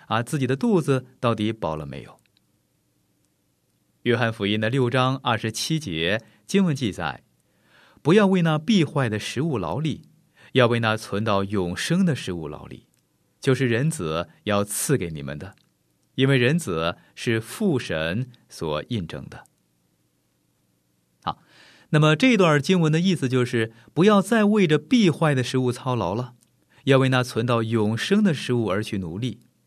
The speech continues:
那就是人子要赐给你们的，因为人子是父神所印证的。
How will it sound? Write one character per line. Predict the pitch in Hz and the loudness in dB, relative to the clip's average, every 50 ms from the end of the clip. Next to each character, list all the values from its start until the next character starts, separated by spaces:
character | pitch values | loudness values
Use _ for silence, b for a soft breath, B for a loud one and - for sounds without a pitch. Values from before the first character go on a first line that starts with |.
| _ _ _ b b b b b | _ _ _ b b b b b
那 | 135 127 127 | 2 2 4
就 | 123 127 | 2 2
是 | 117 131 | 2 2
人 | 113 110 113 139 | 0 0 0 0
子 | 139 - 104 | 0 -2 0
要 | 107 104 104 | 0 0 -2
赐 | 104 - - - 135 | -2 -4 -4 -4 -2
给 | 107 107 | -2 -4
你 | 92 85 78 | -6 -6 -8
们 | 71 69 73 78 | -8 -8 -8 -8
的， | 85 92 - _ _ _ _ _ _ _ _ _ _ _ _ | -10 -12 -14 _ _ _ _ _ _ _ _ _ _ _ _
因 | - 127 | -2 0
为 | 123 123 | 0 2
人 | 117 107 110 143 | 0 0 0 -2
子 | 151 - 95 85 85 90 - b b b | -4 -4 -4 -4 -4 -4 -6 b b b
是 | b - - 117 | b -4 -4 -4
父 | - - - 220 185 | -4 -4 -2 -2 -2
神 | 131 - 90 85 82 92 110 135 135 b b b b | -2 -2 -4 -4 -2 -2 -4 -4 -6 b b b b
所 | b - - 87 85 80 | b -8 -4 -4 -4 -4
印 | 107 113 92 82 | -4 -6 -6 -6
证 | - 80 71 67 | -8 -10 -12 -12
的。 | - - - | -16 -20 -20